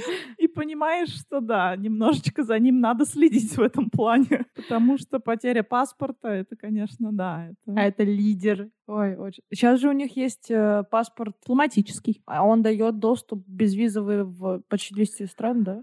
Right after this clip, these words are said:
Speaker 1: Да.
Speaker 2: Как-то там.
Speaker 1: Но, опять же, то есть это не в обычной жизни, а только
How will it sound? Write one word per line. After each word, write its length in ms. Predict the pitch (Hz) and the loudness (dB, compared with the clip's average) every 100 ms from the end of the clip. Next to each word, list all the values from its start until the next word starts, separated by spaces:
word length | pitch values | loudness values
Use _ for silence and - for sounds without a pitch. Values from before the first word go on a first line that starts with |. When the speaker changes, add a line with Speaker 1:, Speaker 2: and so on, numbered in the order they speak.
| _ | _
Speaker 1:
Да. 360 | 226 208 240 226 | 2 6 6 4
Speaker 2:
Как-то 140 | - 180 | -2 -10
там. 180 | - - | -10 0
Speaker 1:
Но, 420 | 208 226 269 294 | 4 6 4 4
опять 360 | 233 - 247 214 | 2 2 0 4
же, 360 | 214 226 208 - | 4 4 2 -2
то 80 | 214 | -4
есть 220 | 208 - | -4 -4
это 220 | 208 208 | -6 -4
не 360 | 202 196 208 202 | -4 -2 -2 -2
в 720 | 190 185 180 180 180 180 175 180 | -4 -10 -10 -6 -4 -4 -4 -4
обычной 380 | 180 208 196 190 | 0 0 0 -2
жизни, 560 | 214 294 240 214 175 - | 2 4 6 6 4 0
а 120 | 175 | -6
только 520 | - 208 214 - 180 | -6 -2 -2 -2 -8